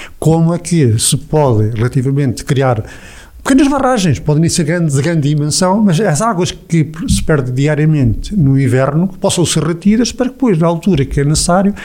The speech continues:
elas possam ser feitas. Essa era, era, era, era um local que pode ser utilizado, mas, por exemplo, relativamente ao concelho,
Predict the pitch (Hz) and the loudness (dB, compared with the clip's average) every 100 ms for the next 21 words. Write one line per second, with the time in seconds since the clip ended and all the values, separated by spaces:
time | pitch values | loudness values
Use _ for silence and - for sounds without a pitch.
0 | - - 165 - 151 - 107 110 - - | -12 -2 -2 -2 -4 -2 -2 -2 -2 -8
1 | - 311 - 165 156 151 143 202 143 143 | -4 -2 0 0 2 0 0 0 2 2
2 | 131 339 208 - 156 139 156 156 160 147 | 0 0 -2 0 0 0 -2 0 0 0
3 | 135 143 131 110 - - - - - 135 | 0 0 0 0 -4 -18 -16 -12 -2 -2
4 | - 139 - 113 117 127 123 160 180 202 | 2 0 0 -2 0 0 2 2 0 -2
5 | - - - 214 - 247 240 233 185 175 | -10 -10 -4 -2 0 2 2 0 0 2
6 | 151 139 143 - 127 - 104 95 | 0 0 -4 -2 -2 0 0 0